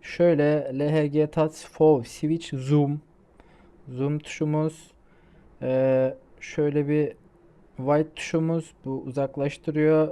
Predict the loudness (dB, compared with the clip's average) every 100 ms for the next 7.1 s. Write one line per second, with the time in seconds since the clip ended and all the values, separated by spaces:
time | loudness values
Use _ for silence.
0 | -6 -18 -12 -6 -4 -2 -2 -2 -2 -6
1 | _ _ _ _ -18 -8 -2 2 2 0
2 | -4 -20 _ _ -20 -20 -20 -20 -20 -20
3 | -4 -2 -2 -4 -6 -2 0 0 -4 -12
4 | -20 -20 -20 _ -18 -14 -6 -2 0 -2
5 | -8 _ _ -20 _ _ _ -20 _ -20
6 | -8 -2 0 0 -2 -2 -2 -2 0 -2